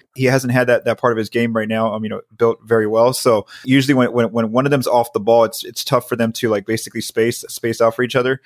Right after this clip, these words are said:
Um, uh, you know, Derek's better at, at shooting the three. And so I do, I do expect that they, uh, Coach Pop will stagger their minutes. You know, you know, they'll probably start together, but then, yeah, he'll probably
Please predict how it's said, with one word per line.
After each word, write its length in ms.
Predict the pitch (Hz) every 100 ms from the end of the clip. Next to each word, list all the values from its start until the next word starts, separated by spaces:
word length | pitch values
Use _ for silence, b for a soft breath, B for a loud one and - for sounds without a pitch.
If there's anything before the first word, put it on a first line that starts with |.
| B B -
Um, 380 | 117 107 101 95
uh, 60 | 117
you 180 | 110 120
know, 180 | 107 107
Derek's 360 | 131 139 - 120 117
better 280 | 117 110 -
at, 200 | 110 -
at 120 | 113
shooting 220 | - 113
the 80 | 101
three. 360 | - 139 127 120 B B
And 120 | 131 135
so 100 | 151
I 80 |
do, 220 | 143 202 202
I 120 | 151
do 120 | 143
expect 420 | 180 - - 156 131
that 100 | 139
they, 100 | 120
uh, 200 | 117 104
Coach 220 | 135 -
Pop 220 | 135 120
will 100 | 127
stagger 300 | - 127 127
their 120 | 117
minutes. 300 | 110 107 98
You 60 | 110
know, 80 | 107
you 60 |
know, 100 | 113
they'll 80 | 104
probably 240 | 139 127
start 220 | 123 139 143
together, 280 | 143 143
but 180 | 123 110
then, 120 | 117
yeah, 140 | 110 104
he'll 100 | 120
probably 320 | 127 117